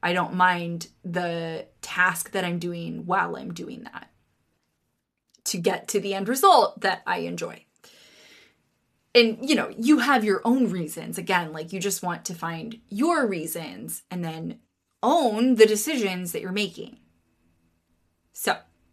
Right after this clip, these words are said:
this is what accountability is. It's really just owning up to the decisions that you're making.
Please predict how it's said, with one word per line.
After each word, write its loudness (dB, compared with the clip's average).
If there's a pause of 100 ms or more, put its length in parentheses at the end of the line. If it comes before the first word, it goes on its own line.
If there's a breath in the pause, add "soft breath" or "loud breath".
(760)
this -6
is -2
what 2
accountability 2
is. 2
It's -10 (500 soft breath)
really 4
just -6
owning 0
up 2
to -6
the 4
decisions -2
that -6
you're -10
making. -10